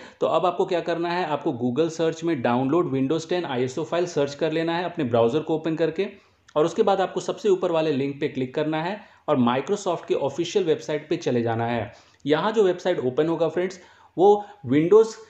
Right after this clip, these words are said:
या फिर जो आपके कंप्यूटर में वेबसाइट ओपन होता है उससे डिफरेंट होगा,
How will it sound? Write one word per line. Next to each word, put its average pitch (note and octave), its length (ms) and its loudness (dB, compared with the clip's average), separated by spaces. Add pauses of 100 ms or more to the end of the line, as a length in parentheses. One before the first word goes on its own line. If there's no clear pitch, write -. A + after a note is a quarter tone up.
(180)
या D#3 100 6
फिर F3+ 220 2
जो D3 140 2
आपके C#3+ 220 0
कंप्यूटर D3 480 2
में G3 120 2
वेबसाइट D#3 400 2
ओपन B2+ 220 0
होता D#3 260 -4
है F3 80 -4
उससे D#3+ 300 0
डिफरेंट B2 420 0
होगा, A2+ 240 2